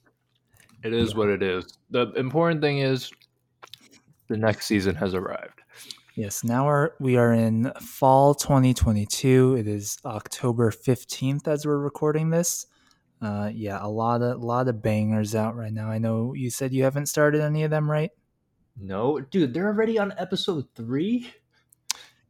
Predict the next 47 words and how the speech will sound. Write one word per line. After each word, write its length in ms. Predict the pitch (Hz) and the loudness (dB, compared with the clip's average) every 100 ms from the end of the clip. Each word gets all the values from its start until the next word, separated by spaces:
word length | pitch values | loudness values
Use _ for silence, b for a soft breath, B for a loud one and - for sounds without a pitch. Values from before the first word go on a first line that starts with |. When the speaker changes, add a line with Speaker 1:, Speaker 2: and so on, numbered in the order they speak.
| _ | _
Speaker 2:
Yeah, 160 | 131 110 | -6 -4
depending 480 | 107 - 143 151 156 | -4 -2 0 2 2
on 140 | 143 | 2
the 80 | 120 | 2
show, 640 | - 127 117 110 107 107 120 | 2 2 2 2 0 -2 -6
some 360 | - 123 120 117 | -2 0 2 0
already 320 | 147 117 113 | -2 -2 0
have 240 | 110 107 | -2 -4
a 40 | 110 | -6
couple 320 | 113 104 110 | -8 -8 -8
of 120 | 104 | -8
episodes 460 | 110 - - 151 151 | -10 -8 -8 -8 -8
out. 220 | - - | -10 -8
But 80 | 131 | -8
yeah, 60 | 117 | -4
why 140 | 117 | -2
don't 160 | 127 131 | 0 2
we 100 | 127 | 4
Speaker 1:
Spy 220 | 127 208 | 6 4
Family 460 | 208 175 180 190 180 | 4 2 2 2 2
just 260 | 160 156 - | 2 -2 0
came 240 | 165 165 | 0 2
out 140 | 160 147 | 2 0
with 140 | 131 | -2
episode 400 | 139 - 143 123 | -6 -6 -6 -4
three. 260 | 139 143 - - b b b b _ _ B B B B 123 | -4 -4 -6 -12 b b b b _ _ B B B B -8
Speaker 2:
Yeah, 60 | |
why 120 | 117 127 | -2 0
don't 80 | 139 | 2
we 80 | |
do 140 | 135 127 | 2 2
a 40 | |
quick 340 | - - 143 - - | 0 2 0 0 -6
run 340 | 135 120 120 120 | 0 4 4 2
through 260 | 117 110 | 0 0
of 220 | 107 107 113 | 0 -2 -2
my 240 | 113 110 | -2 -2
anime 440 | 120 135 76 78 | -4 -6 -6 -6
list 240 | - 156 - | -4 -4 -4
and 100 | 151 | -6
see 340 | - 147 135 | -2 0 0
what's 480 | 143 131 139 135 - | 0 -2 -2 0 -4
popping 480 | - - 139 135 139 | -6 -2 -2 0 0
off 240 | 135 131 | 0 0
this 180 | 143 131 | -2 -2
season? 440 | - 127 123 127 123 | -2 -4 -2 -2 -2
So, 420 | - 117 117 | -2 0 0